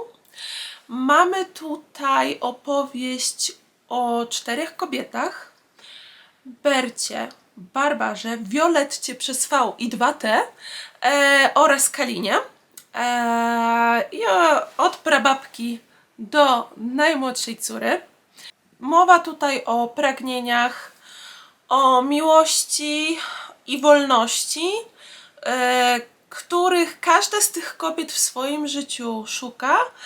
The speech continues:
Am, natomiast znajdują się w tak różnych czasach, w tak różnej sytuacji, nie tylko, e, nie tylko ze względu, e,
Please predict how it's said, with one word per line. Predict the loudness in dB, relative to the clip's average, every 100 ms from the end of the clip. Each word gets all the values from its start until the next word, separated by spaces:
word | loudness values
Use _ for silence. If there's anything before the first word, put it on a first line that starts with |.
| -20 -20 -20 _ _
Am, | 2 4 4 4 2 -4 -6
natomiast | -4 -2 2 2 4 2
znajdują | 2 0 2 0 0
się | -2 -2 -4
w | -8
tak | -6 4 4 4
różnych | 0 -2 -2 -4 -4
czasach, | -4 -4 -4 -6 -10 -10 -14
w | -18
tak | -4 -4 -2
różnej | 0 0 -2 -4
sytuacji, | -4 -4 -4 -2 0 -2 -8 -12 -8 -8 -8 -12 -18 -18 -10
nie | -2 -2
tylko, | -2 -4 -4 -10 -8 -2 2 6 6 6 4 -2 _ _ -20 -20 -20 -20 -8
e, | -2 0 2 4 6 6 2 -2 _ _ _ _
nie | -8 -4 -2
tylko | -2 -2
ze | -2 -4
względu, | -6 0 0 0 -2 0 2 4 2 2 2
e, | 2 2 0 0 -2 -2 -2